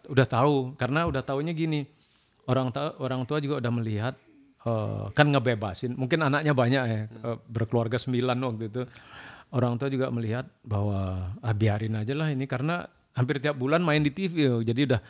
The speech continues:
Speaker 2: Oh,
Speaker 1: memang udah nunjukin
Speaker 2: udah ada
Speaker 1: lah.
Speaker 2: ha-, ininya ya,
Speaker 1: Punya,
Speaker 2: hasilnya.
Speaker 1: punya, punya chan-, punya acara sendiri malah.
Speaker 2: Aha.
Speaker 1: Jazz remaja
Speaker 2: Jazz
Speaker 1: itu di,
Speaker 2: remaja.
Speaker 1: di Surabaya itu udah identik sama grupku dulu gitu.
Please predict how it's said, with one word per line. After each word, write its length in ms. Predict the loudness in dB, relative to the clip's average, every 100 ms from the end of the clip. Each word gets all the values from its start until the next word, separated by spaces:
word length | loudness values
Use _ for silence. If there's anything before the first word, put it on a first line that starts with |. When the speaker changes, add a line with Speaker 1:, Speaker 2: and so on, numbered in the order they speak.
| -4
Speaker 2:
Oh, 180 | 0
Speaker 1:
memang 240 | 2 4 4
udah 80 | 4
nunjukin 400 | 4 4 2 2
Speaker 2:
udah 100 | 4
ada 120 | 6
Speaker 1:
lah. 20 | 4
Speaker 2:
ha-, 100 | 4
ininya 300 | 0 2 4
ya, 240 | 4 2 2
Speaker 1:
Punya, 240 | 2 2
Speaker 2:
hasilnya. 160 | 2 2
Speaker 1:
punya, 280 | 2 4 2 0 -4
punya 280 | -2 0 0 -4 2
chan-, 300 | 4 4 -2 -2
punya 280 | 0 2 0
acara 320 | -4 0 2
sendiri 380 | 4 2 2 2
malah. 300 | 2 2 0
Speaker 2:
Aha. 220 | 0 -4 0
Speaker 1:
Jazz 240 | 2 2
remaja 480 | 0 2 2 4 4
Speaker 2:
Jazz 80 | 4
Speaker 1:
itu 60 |
di, 140 | 4 4
Speaker 2:
remaja. 160 | 2 0
Speaker 1:
di 80 |
Surabaya 420 | 0 2 2 2 2
itu 140 | 0
udah 180 | 0 0 -2 -18 -20 -20 -20 _
identik 420 | 2 2 2 0
sama 220 | -6 -6 -6
grupku 380 | -8 -10 -6
dulu 320 | -2 -2 -4 -8
gitu. 400 | -6 -2 -2